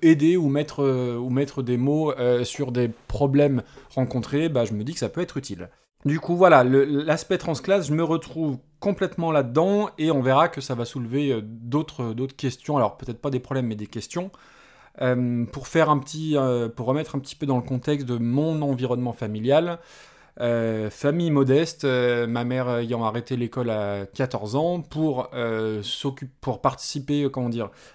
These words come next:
à la vie familiale, euh, puisque ma mère, euh, bah, ils étaient quatorze enfants. Euh, donc c'est elle qui a élevé les plus petits et du coup voilà, elle a dû arrêter l'école, euh,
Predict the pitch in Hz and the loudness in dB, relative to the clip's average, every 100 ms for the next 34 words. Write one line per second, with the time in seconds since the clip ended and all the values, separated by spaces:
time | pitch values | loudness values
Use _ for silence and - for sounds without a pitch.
0 | - 117 120 123 160 131 117 120 160 185 | -8 -4 -2 -2 -4 -2 -2 2 4 2
1 | 196 196 - 127 123 117 127 - 117 107 | -2 -6 -2 0 0 -4 -10 -10 -8 -4
2 | 131 135 113 107 104 110 110 104 110 143 | -2 0 0 0 -2 -4 -4 -6 -6 -4
3 | 143 123 113 110 143 - - - - - | -2 -2 -4 -6 -8 -10 -20 -20 -20 -14
4 | - 110 107 104 110 113 - 117 - 113 | -4 -2 -2 -4 -8 -8 -6 -6 -4 -4
5 | 107 104 127 120 - 104 - - 156 170 | -4 -2 -2 -2 -4 -10 -14 -8 -6 -8
6 | - 131 123 139 120 101 139 135 120 117 | -8 -4 0 0 -2 -8 -2 2 4 4
7 | 98 98 135 113 110 135 117 143 135 120 | 2 0 2 2 0 -2 -2 0 0 0
8 | 98 95 - - - _ - 101 | -4 -8 -18 -20 -20 _ -8 -8